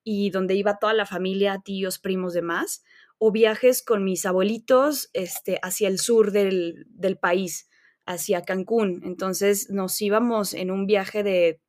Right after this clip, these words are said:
dos, tres semanas con mis abuelos, y era visitar, este, viaje hacia todo el sur, ¿no? Me refiero que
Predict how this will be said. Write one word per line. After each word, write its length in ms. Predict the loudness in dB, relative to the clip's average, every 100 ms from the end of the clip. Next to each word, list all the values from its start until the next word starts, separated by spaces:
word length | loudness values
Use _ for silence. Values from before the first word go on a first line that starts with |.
| _ _ _ _ -6
dos, 420 | 2 2 2 -2
tres 180 | -2 -2
semanas 540 | -2 0 0 0 -2
con 160 | -4 -4
mis 160 | -4
abuelos, 520 | 0 0 0 -2 -6 -14 -20 -20 -20 _ -6
y 320 | -2 2 2
era 200 | 4 2
visitar, 800 | 0 -4 -4 0 4 4 2 -2
este, 540 | -6 -8 -4 -2 -2 -4
viaje 420 | -2 -2 0 -2
hacia 240 | -2 -4
todo 200 | -4 -2
el 100 | -2
sur, 280 | -4 -8 -8
¿no? 240 | -6 -4 -4
Me 160 | -2
refiero 420 | -4 -4 -2 -2 -2
que 280 | -2 -2